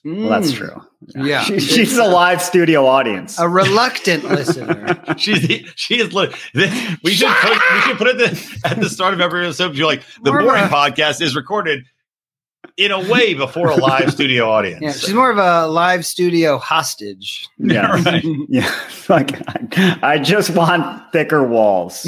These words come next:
Speaker 1: That's all I ask for, for
Speaker 2: That's
Speaker 1: Christmas.
Speaker 3: She
Speaker 2: part
Speaker 3: wants
Speaker 2: of the remodel.
Speaker 3: She wants thicker everything, by the way.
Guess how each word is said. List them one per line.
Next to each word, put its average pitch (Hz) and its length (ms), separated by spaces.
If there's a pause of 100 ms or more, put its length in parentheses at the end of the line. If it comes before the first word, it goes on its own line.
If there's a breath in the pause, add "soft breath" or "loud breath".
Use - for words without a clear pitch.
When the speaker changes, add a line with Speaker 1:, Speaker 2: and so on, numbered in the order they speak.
Speaker 1:
That's 185 160
all 127 220
I 120 80
ask 107 260
for, 104 140
for 107 80
Speaker 2:
That's - 80
Speaker 1:
Christmas. 233 140
Speaker 3:
She 233 40
Speaker 2:
part 262 140
Speaker 3:
wants 262 100
Speaker 2:
of 269 60
the 262 100
remodel. 208 480
Speaker 3:
She 185 180
wants 202 280
thicker 170 340
everything, 107 420
by 87 120
the 85 100
way. 87 140